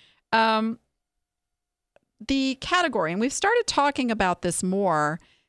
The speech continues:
categories becoming increasingly important because eBay is, without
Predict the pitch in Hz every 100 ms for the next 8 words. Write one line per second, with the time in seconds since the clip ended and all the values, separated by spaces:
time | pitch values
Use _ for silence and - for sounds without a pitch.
0 | _ - 233 262 269 269 262 - - 226
1 | 226 220 190 180 - - 269 269 269 240
2 | 226 202 190 - 208 175 - 208 - 202
3 | 185 - _ _ _ _ 247 311 359 233
4 | 208 196 - - 214 208 202 190 185 196
5 | 208 277 320 320 320 330